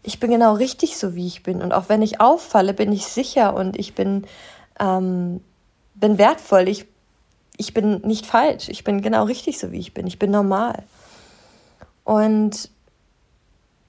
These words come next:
das Beispiel soll genau dafür gelten,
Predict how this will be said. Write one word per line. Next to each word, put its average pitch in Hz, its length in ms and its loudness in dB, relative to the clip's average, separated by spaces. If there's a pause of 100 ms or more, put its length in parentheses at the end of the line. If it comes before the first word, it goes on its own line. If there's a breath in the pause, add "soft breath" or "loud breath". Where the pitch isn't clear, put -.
(640)
das 269 300 2
Beispiel 220 1000 0 (440)
soll 208 220 0
genau 214 360 2
dafür 262 320 -4
gelten, 208 800 2